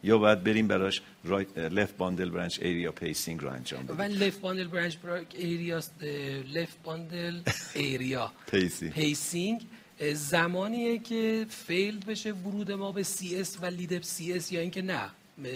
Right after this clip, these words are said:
Speaker 2: به عنوان فرست لاین می‌تونیم این کار رو انجام
Speaker 1: اه،
Speaker 2: بدیم؟
Speaker 1: اه، گفتم ال-، الان، الان گایدلاین دیرکتد فقط در صورت که سی اس فیل بشه در واقع توصیه می‌شه، ولی مطمئن باشین این میره تو گایدلاین‌ها.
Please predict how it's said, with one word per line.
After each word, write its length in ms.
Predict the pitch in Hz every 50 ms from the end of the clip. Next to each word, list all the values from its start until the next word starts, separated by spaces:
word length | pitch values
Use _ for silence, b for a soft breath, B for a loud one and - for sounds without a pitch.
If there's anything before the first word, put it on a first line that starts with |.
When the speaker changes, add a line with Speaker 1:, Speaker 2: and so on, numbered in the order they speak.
| 127 123 127 123
Speaker 2:
به 60 | 139
عنوان 280 | 139 135 139 135 123 120
فرست 440 | - - 160 147 139 - - -
لاین 240 | 160 151 170 185 175
می‌تونیم 340 | 135 117 110 - - 113 110
این 80 | 110 110
کار 180 | - 123 117
رو 80 | 113 113
انجام 280 | 110 107 104 - 110
Speaker 1:
اه، 40 | 117
Speaker 2:
بدیم؟ 200 | 120 113 - 123
Speaker 1:
اه، 280 | 117 110 107 - - - -
گفتم 320 | - 151 170 - - 131 -
ال-، 220 | - 131 135 - -
الان، 580 | - 139 139 139 143 165 185 151 127 123 127 127 -
الان 480 | - 127 135 139 110 92 101 110 117 117 - 107
گایدلاین 420 | 107 120 127 135 123 113 110 104
دیرکتد 680 | 92 90 98 101 101 92 - - - 135 143 139 147 147 - - - - _ _ -
فقط 260 | - 117 104 120 131
در 120 | 127 127 113
صورت 260 | - - 117 117 -
که 100 | - 131
سی 260 | - - - 110 104
اس 140 | 101 - -
فیل 320 | - 107 104 104 101 101
بشه 480 | 95 101 107 101 - - 127 127 104 85
در 200 | 80 90 87 90
واقع 240 | 87 90 90 87 87
توصیه 460 | - - 95 87 80 - - 90 87
می‌شه، 320 | 82 78 - - 76 73 B B B B B B -
ولی 200 | 107 110 127 131
مطمئن 520 | 123 117 120 117 117 - 120 127 147 156
باشین 280 | 151 143 - - 143 135
این 100 | 131 127
میره 200 | 123 123 120 120
تو 120 | - 104
گایدلاین‌ها. 720 | 104 110 101 98 95 92 95 95 95 95 95 92 90 87